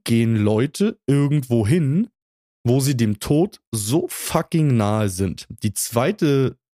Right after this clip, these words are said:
Frage, die ich mir dann immer stelle, ist, die gehen ja nicht umsonst zum Mars, ne? Die Ressourcen der Erde sind irgendwann erschöpft und der Mars ist halt unberührt.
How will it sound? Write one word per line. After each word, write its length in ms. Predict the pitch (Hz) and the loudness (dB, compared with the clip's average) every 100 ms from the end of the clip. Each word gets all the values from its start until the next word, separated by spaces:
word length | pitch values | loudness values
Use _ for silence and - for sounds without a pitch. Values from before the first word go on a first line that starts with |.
| - | -18
Frage, 520 | - 110 107 120 123 | -6 0 0 2 0
die 100 | 117 | -2
ich 120 | 123 | 0
mir 120 | 135 | 0
dann 160 | 127 110 | 0 0
immer 160 | 135 131 | 0 -2
stelle, 320 | - 127 127 | 0 0 2
ist, 300 | 120 - - - - - | 0 -2 -8 -20 -16 -2
die 80 | 127 | 0
gehen 160 | 117 147 | 2 2
ja 120 | 139 | 0
nicht 140 | 127 | 0
umsonst 600 | 113 95 101 120 127 - | -2 0 0 0 -2 -8
zum 260 | - - 92 | -6 -2 0
Mars, 460 | 87 80 - - _ | -2 -4 -8 -10 _
ne? 160 | 110 147 - - - - | -2 -2 -2 -14 -10 -2
Die 80 | 127 | 0
Ressourcen 520 | 120 - 160 156 123 | 0 0 -2 0 0
der 120 | 107 | 2
Erde 260 | 123 143 131 | 2 2 0
sind 240 | 113 - - | 0 -2 0
irgendwann 580 | 151 147 131 113 113 | 2 2 0 0 0
erschöpft 640 | 104 101 - 190 - - - _ _ _ _ _ _ - | 0 -2 0 -2 -2 -18 -20 _ _ _ _ _ _ 2
und 560 | 131 127 123 120 117 - | 4 4 2 0 -2 -4
der 160 | 113 113 | 0 2
Mars 320 | 104 117 - | 2 0 -2
ist 160 | 127 127 | -2 0
halt 200 | 117 - | 0 0
unberührt. 720 | 147 139 131 101 101 87 - | 2 4 4 2 0 -2 -8